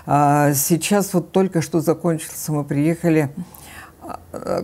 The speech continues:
Красноярский краевой, второй, вернее, он называется «Второй Сибирский музейный форум», где проходило совместное заседание международных,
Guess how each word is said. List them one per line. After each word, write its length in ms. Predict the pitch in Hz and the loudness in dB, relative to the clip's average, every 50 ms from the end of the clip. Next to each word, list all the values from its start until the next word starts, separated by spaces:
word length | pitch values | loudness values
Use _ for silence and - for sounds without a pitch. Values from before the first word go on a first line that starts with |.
| - - | -6 -2
Красноярский 840 | - 165 147 - - 180 165 170 170 165 156 139 - - - 156 139 | 0 0 0 2 2 4 4 6 6 4 4 2 -2 -2 -2 -2 -2
краевой, 640 | - - 151 151 147 147 151 156 180 214 226 208 185 | 0 0 2 2 2 2 2 4 4 4 4 2 0
второй, 760 | - - - - 143 147 147 160 175 190 208 214 190 185 - - - | -2 -4 0 2 2 4 4 6 6 4 4 2 0 -4 -8 -10 -6
вернее, 440 | 151 156 143 156 156 170 165 165 165 | -4 -2 -2 0 2 2 2 2 2
он 120 | 165 160 | 2 2
называется 760 | 156 143 156 175 165 156 151 147 139 - - 160 139 135 - - - | 0 2 4 4 4 4 4 2 -2 -2 0 0 0 0 -2 -8 -18
«Второй 460 | - - - 165 151 151 185 202 208 | -20 -2 0 2 4 4 4 4 2
Сибирский 600 | 180 - - 165 143 139 185 214 185 - - - 156 | 0 -4 -4 -2 0 2 2 2 2 -2 -4 -4 -2
музейный 500 | 147 143 139 139 170 175 170 165 170 156 | -2 -2 0 2 2 2 2 2 0 -2
форум», 520 | - - - 160 151 139 135 131 123 117 - - - - - - - - - | -4 0 2 2 4 4 2 0 0 -2 -6 -12 -16 -14 -14 -14 -16 -8 -2
где 500 | 151 151 151 147 165 175 175 165 156 143 | 2 2 2 4 4 4 6 6 4 2
проходило 640 | 143 - 165 160 - 170 160 160 185 190 175 151 | 2 2 0 2 2 2 2 2 4 4 4 2
совместное 640 | 143 - - 170 165 175 180 175 151 - 175 160 147 | 2 2 2 2 4 4 4 2 2 0 0 0 0
заседание 720 | 151 147 - - 165 156 165 165 160 156 160 156 139 143 - - - - | 0 -4 -4 -4 -2 0 2 2 2 2 2 0 0 -4 -8 -14 -6 -4
международных, 840 | 156 151 151 160 170 165 165 170 160 151 151 147 143 139 - - | -2 -2 2 2 2 4 4 2 2 2 0 -2 -2 -2 -6 -12